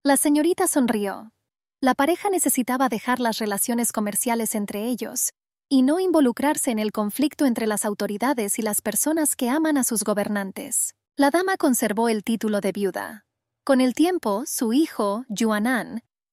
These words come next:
se convertiría en emperador y su madre se desvanecería en las sombras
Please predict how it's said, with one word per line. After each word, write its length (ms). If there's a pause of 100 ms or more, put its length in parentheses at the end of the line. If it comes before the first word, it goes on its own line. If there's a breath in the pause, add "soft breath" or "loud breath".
se 180
convertiría 680
en 80
emperador 580
y 80
su 140
madre 380
se 120
desvanecería 760
en 80
las 140
sombras 640